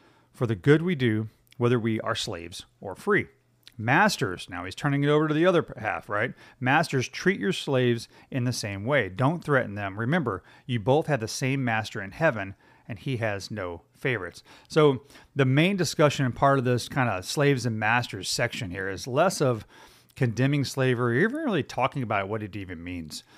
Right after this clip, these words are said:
Uh, what he's saying is no matter what, where you're at in your life, in your working relationship, or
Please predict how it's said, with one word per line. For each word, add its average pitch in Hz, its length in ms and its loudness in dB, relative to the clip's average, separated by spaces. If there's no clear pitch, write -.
Uh, 110 140 0
what 147 220 4
he's 180 160 0
saying 180 260 2
is 127 140 2
no 139 80 2
matter 170 200 6
what, 170 360 6
where 180 180 8
you're 196 260 6
at 110 340 4
in 131 160 0
your 131 160 4
life, 120 360 4
in 143 80 4
your 143 140 6
working 156 380 4
relationship, 123 640 2
or 104 180 -6